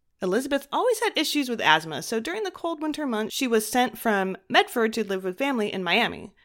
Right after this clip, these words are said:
For years, she would live part of the year in Massachusetts and the other part in Florida. So when her father reached out, she decided she wanted to try to reconnect with him.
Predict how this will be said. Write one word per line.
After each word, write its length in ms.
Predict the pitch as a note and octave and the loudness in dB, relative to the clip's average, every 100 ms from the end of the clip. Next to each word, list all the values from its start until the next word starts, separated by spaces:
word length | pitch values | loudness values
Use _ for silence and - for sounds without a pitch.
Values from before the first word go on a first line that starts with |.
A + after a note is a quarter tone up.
| _ | _
For 160 | - | -4
years, 320 | G#3+ D4+ G#3+ G#3+ | 4 6 6 4
she 140 | A3+ | 0
would 100 | G3+ | 2
live 320 | G3+ G3 F#3+ - | 2 2 0 -8
part 280 | - A#3 - | 4 4 4
of 340 | A#3+ A#3+ A#3 | 0 0 -2
the 100 | G#3 | -4
year 240 | F3 D3+ D#3+ | -2 0 0
in 280 | - E3 D#3+ | -2 -2 -2
Massachusetts 600 | D#3 - D#4+ E4 F4 C#4 | -2 0 0 2 0 -2
and 80 | |
the 80 | C4+ | -2
other 120 | C#4 | -2
part 260 | C4+ A#3+ A3+ | 2 2 2
in 160 | G#3+ A3 | -2 -2
Florida. 380 | F4+ D#4 - - _ _ _ | -2 -2 -4 -12 _ _ _
So 680 | - D#4 D4 D4 C#4+ - - | -8 -2 -2 -2 -6 -8 -6
when 160 | D4+ | -2
her 120 | D#4+ | 0
father 460 | E4+ C4+ D4 E4+ E4 | 4 4 4 2 -2
reached 340 | C#4+ B3+ - | -2 -4 0
out, 300 | D4+ B3 A3 | 4 6 4
she 140 | - A3 | 0 -4
decided 400 | A3 F3+ F#3 G3 | -4 -2 -4 -4
she 120 | - | -6
wanted 220 | F3 E3+ | -8 -8
to 60 | E3 _ _ | -10 _ _
try 180 | - C#3 | -8 -4
to 80 | D3 | -2
reconnect 380 | D#3 - D#3+ E3 | -4 -4 -6 -6
with 140 | E3+ | -6
him. 480 | D4 D4+ E3 - | -2 0 0 -4